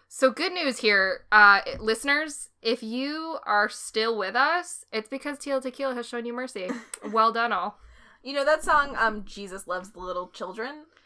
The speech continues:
Speaker 1: "Tila loves the little
Speaker 2: <laughs>
Speaker 1: children, all the little children in the world." Yeah, correct.
Speaker 2: That's it. That's the real, that's a real one.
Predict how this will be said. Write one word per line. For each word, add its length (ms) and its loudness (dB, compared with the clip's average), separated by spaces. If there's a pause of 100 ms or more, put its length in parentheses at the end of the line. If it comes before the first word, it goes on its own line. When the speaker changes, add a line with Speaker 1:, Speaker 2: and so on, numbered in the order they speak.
(400)
Speaker 1:
"Tila 880 2
loves 320 4
the 80 -2
little 400 0
Speaker 2:
<laughs> 0 -
Speaker 1:
children, 1400 4 (480)
all 320 8
the 120 6
little 400 4
children 540 2
in 220 -2
the 120 0
world." 460 4 (260)
Yeah, 360 8 (220)
correct. 540 4
Speaker 2:
That's 300 2
it. 320 0
That's 300 -6
the 120 -10
real, 580 -4 (100)
that's 220 -10
a 60 -2
real 200 0
one. 420 -4